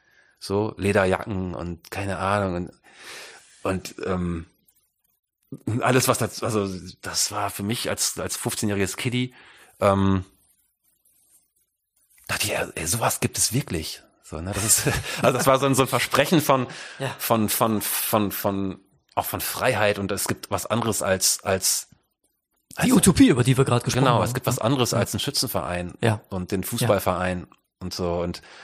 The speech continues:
Speaker 1: ähm, und das, das, ähm, das ist mir da irgendwie,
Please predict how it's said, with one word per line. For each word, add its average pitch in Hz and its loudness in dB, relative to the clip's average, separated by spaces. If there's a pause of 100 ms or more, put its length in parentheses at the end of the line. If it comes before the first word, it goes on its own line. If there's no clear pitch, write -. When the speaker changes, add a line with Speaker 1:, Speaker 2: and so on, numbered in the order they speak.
(120)
Speaker 1:
ähm, 90 0 (2250)
und - -8
das, - 0
das, - -2
ähm, 85 -8 (420)
das - -6
ist 107 -8
mir 110 2
da 104 2
irgendwie, 101 0